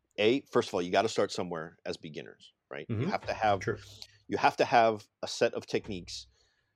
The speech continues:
Speaker 1: or an explanation, a way of explaining it to, so that the beginning student has a, a rudimentary, I guess, or introductory explanation of this is how it works,
Speaker 2: Hmm.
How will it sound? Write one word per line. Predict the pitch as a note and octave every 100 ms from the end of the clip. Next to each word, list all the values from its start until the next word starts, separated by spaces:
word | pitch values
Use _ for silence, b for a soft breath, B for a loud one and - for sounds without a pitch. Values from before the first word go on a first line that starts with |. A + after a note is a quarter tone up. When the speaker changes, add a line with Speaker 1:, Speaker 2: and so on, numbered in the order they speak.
| _ -
Speaker 1:
or | G#2
an | G2+
explanation, | - - A#2+ A2 G2+ G#2
a | F#2+
way | F#2+
of | F2
explaining | F2 - G2 F2 D#2+
it | D2+ - _ _ _ _
to, | - G#2 F2+ E2+ - _ _ _ _
so | - F2+
that | E2+ -
the | D2 C#2 _ _ _ _ _ _ _ _ _ -
beginning | G#2 G2+ B2 C#3 C#3+
student | - D#3+ A2 F2 D#2+ _ _ _ _ _ _ -
has | F2+ F2+ - - -
a, | F#2+ F2 - _ _ D#2
a | - _ _ _ _ _ _ -
rudimentary, | G2+ C#3 C#3 B2 A2 G#2 F#2
I | E2+
guess, | E2+ F2 -
or | F#2+
introductory | A#2 A#2+ A2+ G#2+ - G#2 F#2+
explanation | G2 - G2+ F#2 - F2
of | E2 E2+
this | G#2+ -
is | F#2+
how | F#2 G2 D#2+
it | E2
works, | C2+ - - _ b b b b b
Speaker 2:
Hmm. | A2+ F#2+